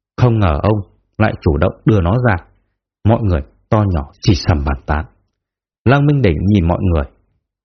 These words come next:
vẻ mặt nửa cười nửa không. Chờ ở dưới bớt xôn xao, ông mới nói. "Tôi không biết cái nhà tự xưng là nhà thôi miên đó có mặt ở đây hay không. Nhưng tôi biết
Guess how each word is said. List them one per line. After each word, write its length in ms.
vẻ 120
mặt 180
nửa 180
cười 180
nửa 300
không. 200
Chờ 120
ở 280
dưới 180
bớt 160
xôn 120
xao, 260
ông 200
mới 160
nói. 140
"Tôi 160
không 180
biết 180
cái 140
nhà 160
tự 80
xưng 220
là 80
nhà 280
thôi 180
miên 160
đó 160
có 120
mặt 220
ở 120
đây 120
hay 140
không. 180
Nhưng 180
tôi 160
biết 120